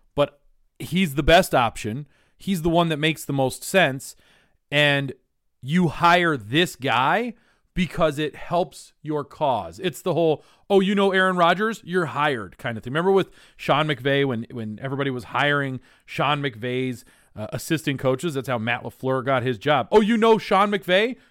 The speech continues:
You're our new head coach." For the Broncos right now, it's, "Oh, you know Aaron Rodgers? You're our new quality control guy." Like, <laughs> whatever it is, doesn't matter. As long as you have a connection to Aaron Rodgers, we'll find a place for you in the building.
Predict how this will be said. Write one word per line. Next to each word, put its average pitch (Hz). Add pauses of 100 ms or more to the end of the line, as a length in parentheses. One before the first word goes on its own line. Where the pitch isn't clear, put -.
You're 240
our 151
new 190
head 247
coach." 262 (800)
For 170
the 165
Broncos 175
right 165
now, 170
it's, 160
"Oh, 233
you 202
know 196
Aaron 196
Rodgers? 185
You're 247
our 226
new 220 (420)
quality 180
control 294
guy." 143
Like, 180 (340)
<laughs> 269 (1000)
whatever 226
it 160
is, 151
doesn't 165
matter. 147
As 127
long 240
as 185
you 220
have 185
a 160
connection 160
to 143
Aaron 143
Rodgers, 143 (260)
we'll 180
find 165
a 120
place 160
for 135
you 127
in 113
the 110
building. 107